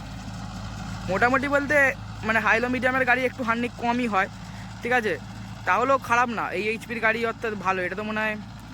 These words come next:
সাতচল্লিশ, আহ, ছেচল্লিশ বা সাতচল্লিশ হর্স পাওয়ারের গাড়ি হবে, ঠিক আছে। আমি এটার বিষয়ে অতটা কিছু জানি না, পাঁচশো পঁচাত্তর এটা, আমি পাঁচশো পঁচাশিটা চালিয়েছি, পাঁচশো পঁচাত্তর চালাইনি বা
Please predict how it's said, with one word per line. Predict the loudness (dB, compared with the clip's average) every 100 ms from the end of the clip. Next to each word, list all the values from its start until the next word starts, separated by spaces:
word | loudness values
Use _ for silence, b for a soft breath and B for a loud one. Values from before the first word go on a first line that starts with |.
| -14 -12 -6
সাতচল্লিশ, | -6 -4 -4 -4 -2 0
আহ, | -2
ছেচল্লিশ | -2 -4 -2 -4 -6
বা |
সাতচল্লিশ | -6 -6 -8 -8
হর্স | -8 -6
পাওয়ারের | -4 -2 -4
গাড়ি | -4
হবে, | -6 -10 -14 -14 -14 -14 -12 -12 -14 -10
ঠিক | -6
আছে। | -6
আমি | -4
এটার | -4 -2
বিষয়ে | -2 -2 -2
অতটা | -2 -4
কিছু | -6 -4
জানি | -2 -2
না, | -4
পাঁচশো | -6 -6 -6
পঁচাত্তর | -6 -6 -4 -4
এটা, | -4 -8 -12 -14 -10
আমি | -8 -4
পাঁচশো | -4 -4 -8
পঁচাশিটা | -6 -6 -4 -4
চালিয়েছি, | -2 -2 -4 -6 -10 -12 -12 -12 -12 -8
পাঁচশো | -6 -6
পঁচাত্তর | -6 -6 -6 -6
চালাইনি | -4 -2 -4
বা | -2